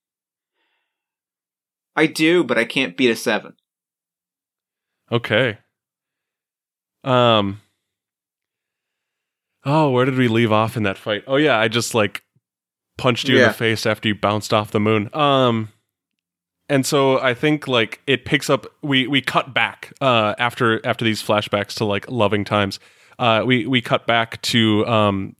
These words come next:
Speaker 2: to this fight immediately, and you're, like, still in the air, and I, I grab your foot and do that, like, um,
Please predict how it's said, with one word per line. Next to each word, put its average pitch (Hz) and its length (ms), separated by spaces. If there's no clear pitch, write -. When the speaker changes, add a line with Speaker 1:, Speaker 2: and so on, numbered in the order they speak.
Speaker 2:
to 117 160
this 107 140
fight 104 260
immediately, 113 600
and 104 120
you're, 107 140
like, 104 240
still 123 540
in 113 200
the 104 200
air, 104 320
and 113 200
I, 104 240
I - 20
grab 101 420
your 101 120
foot 104 400
and 101 240
do 107 160
that, 104 220
like, 101 300
um, 101 440